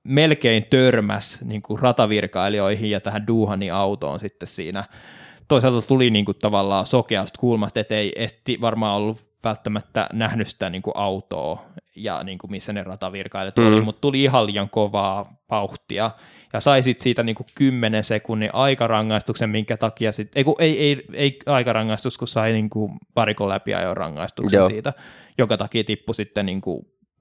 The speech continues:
Speaker 1: palkintopallisijoilta, mut ehkä niinku spekulaatio siinä oli, että onks toi tarpeeksi niinku raju rangaistus, koska oikeesti aiheutti niinku vaaratilanteen siinä.
Speaker 2: Niin, jos siellä on virkailijatkin ollut radalla
Speaker 1: Joo,
Speaker 2: ja
Speaker 1: siis se todella läheltä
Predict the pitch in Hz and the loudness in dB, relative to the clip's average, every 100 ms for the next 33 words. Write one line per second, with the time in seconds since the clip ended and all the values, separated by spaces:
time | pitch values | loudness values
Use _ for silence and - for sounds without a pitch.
0 | _ _ _ - 117 104 101 110 87 87 | _ _ _ -4 -2 -2 -8 -6 -6 -6
1 | - 101 90 90 90 85 - _ _ _ | -4 -2 -2 -4 -8 -8 -12 _ _ _
2 | 120 123 110 110 - 120 120 104 104 104 | -8 -6 -6 -6 -2 2 2 2 0 -4
3 | 113 107 104 101 - 117 - 110 - 110 | -2 -2 -2 -4 -6 -8 -6 -6 -2 -2
4 | 104 101 98 - _ _ _ _ _ 113 | -2 -6 -8 -10 _ _ _ _ _ -10
5 | 104 104 101 - 120 117 110 95 104 101 | -8 -8 -10 -10 0 2 2 0 -2 -4
6 | 98 87 - 104 - 104 90 123 120 110 | -6 -10 -10 -12 -8 -8 -2 0 0 -4
7 | 98 - 82 78 107 - - 87 - 101 | -8 -8 -6 -6 -6 -10 -10 -12 -8 -6
8 | 87 - - - 80 - - 73 - - | -6 -8 -12 -10 -10 -10 -10 -12 -12 -14
9 | 85 - 107 104 - 101 98 98 90 87 | -8 -2 4 6 6 6 8 6 6 4
10 | 87 - 87 87 87 127 117 107 123 110 | 4 4 4 6 4 6 6 6 4 2
11 | 117 104 113 127 120 107 104 98 101 85 | 0 0 2 4 4 2 0 0 -2 -4